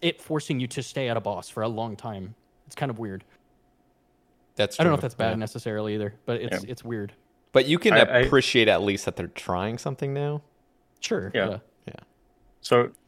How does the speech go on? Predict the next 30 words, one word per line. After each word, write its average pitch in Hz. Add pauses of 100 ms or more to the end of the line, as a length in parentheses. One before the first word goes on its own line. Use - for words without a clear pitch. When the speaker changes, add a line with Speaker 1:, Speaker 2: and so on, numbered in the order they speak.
Speaker 3:
I 131
strongly 135
agree 110
with 110
the -
sentiment 104
of, 104
like, 98
axe 101
plus -
ring 104
together 110
doesn't 107
quite 104
make 107
sense. 123 (540)
Um, 107
Speaker 1:
Yeah. 110 (580)
Speaker 3:
and 117
I, 117
I 113
like 123
the 117
idea 110
that 107
they 110
are 101
trying 101
something 98
new. 104